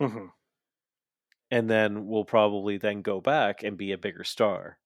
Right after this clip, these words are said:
Speaker 1: Yeah.
Speaker 2: in M M A because of it. Whereas Junior Dos Santos,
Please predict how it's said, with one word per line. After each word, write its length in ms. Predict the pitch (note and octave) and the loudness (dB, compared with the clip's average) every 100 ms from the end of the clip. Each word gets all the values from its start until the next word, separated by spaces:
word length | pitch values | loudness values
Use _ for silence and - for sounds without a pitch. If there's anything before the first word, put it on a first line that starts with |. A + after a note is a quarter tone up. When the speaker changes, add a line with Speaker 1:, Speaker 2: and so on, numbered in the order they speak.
| _ - | _ -4
Speaker 1:
Yeah. 180 | A#2 - | -4 -4
Speaker 2:
in 160 | G#2+ G2+ | -6 -4
M 140 | F#2+ | -6
M 140 | F2 F2 | -8 -10
A 120 | E2+ | -14
because 300 | - - A2 | -10 -4 -4
of 120 | F#2 - | -4 -14
it. 140 | B1 _ - - | -18 _ -20 -4
Whereas 220 | A#2+ A2+ | 0 0
Junior 320 | F#2+ C#3+ E3+ | 2 2 2
Dos 160 | D3+ C3+ | 0 -2
Santos, 680 | A#2 G#2 - G#2 G2+ - | 0 0 2 0 0 -4